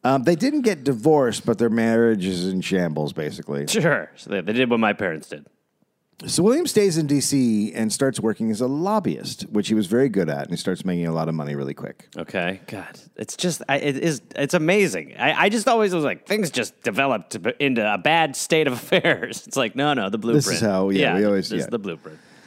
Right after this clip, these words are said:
Speaker 1: Now, Charles Kincaid is still working as a reporter covering Congress, so they'd see each other often, and William is still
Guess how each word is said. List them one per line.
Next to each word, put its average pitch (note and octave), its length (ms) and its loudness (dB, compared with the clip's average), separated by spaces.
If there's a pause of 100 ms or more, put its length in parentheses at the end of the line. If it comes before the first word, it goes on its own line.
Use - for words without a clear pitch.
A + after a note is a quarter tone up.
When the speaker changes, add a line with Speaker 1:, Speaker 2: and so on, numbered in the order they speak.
(840)
Speaker 1:
Now, D#3+ 120 4
Charles A#3 340 2
Kincaid D#3+ 440 2
is A#2+ 340 -2
still C3 160 2
working D3+ 420 0
as C#3 180 -2
a D#3+ 40 2
reporter G2+ 400 0
covering G#2 300 -2
Congress, D#2+ 380 -6
so G2 140 -2
they'd G2+ 220 -2
see D4+ 340 0
each - 160 -4
other A2 300 2 (180)
often, G2+ 640 -2
and G#2 240 0
William D3+ 420 2
is A2+ 180 0
still A#2+ 360 0